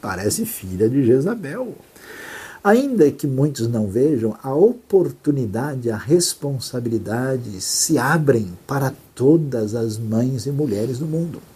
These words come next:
Na Bíblia confirma-se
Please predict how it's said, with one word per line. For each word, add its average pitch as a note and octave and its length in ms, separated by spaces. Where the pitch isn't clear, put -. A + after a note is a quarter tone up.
Na A#2+ 200
Bíblia D#3 340
confirma-se C#3 1040